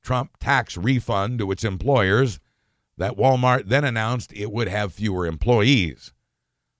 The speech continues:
Walmart announced it's closing another sixty-three of its Sam's Club stores across the country,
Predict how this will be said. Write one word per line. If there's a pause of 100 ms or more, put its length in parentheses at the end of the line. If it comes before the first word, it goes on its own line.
(120)
Walmart
announced
it's
closing
another
sixty-three
of
its
Sam's
Club
stores
across
the
country,